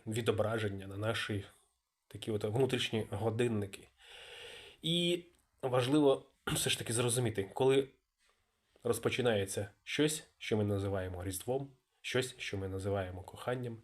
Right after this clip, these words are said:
щось, що ми називаємо старість, щось, що ми називаємо робота, ну і так далі і тому подібне.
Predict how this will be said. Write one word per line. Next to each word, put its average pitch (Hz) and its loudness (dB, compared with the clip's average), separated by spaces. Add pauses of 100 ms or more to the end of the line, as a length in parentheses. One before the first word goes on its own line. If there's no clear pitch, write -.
щось, - -2
що - -10
ми 101 -2
називаємо 98 -4
старість, - -10 (520)
щось, 104 -2
що - -4
ми 113 0
називаємо 117 -2
робота, 135 -6 (360)
ну 180 4
і 117 2
так 98 -2
далі 131 0
і 117 -6
тому 107 -2
подібне. 101 -6